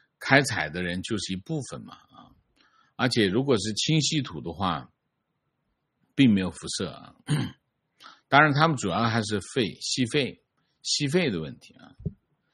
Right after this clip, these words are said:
情况在中国互联网也经常听媒体说稀土是多么重要，而中国的稀土产业又那么遥遥领先，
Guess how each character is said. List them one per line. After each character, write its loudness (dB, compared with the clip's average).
情 2
况 8
在 8
中 2
国 4
互 0
联 4
网 2
也 0
经 0
常 2
听 2
媒 2
体 -4
说 0
稀 -2
土 -6
是 -8
多 0
么 2
重 0
要， 2
而 6
中 2
国 4
的 4
稀 0
土 0
产 0
业 4
又 6
那 4
么 0
遥 2
遥 6
领 -2
先， -4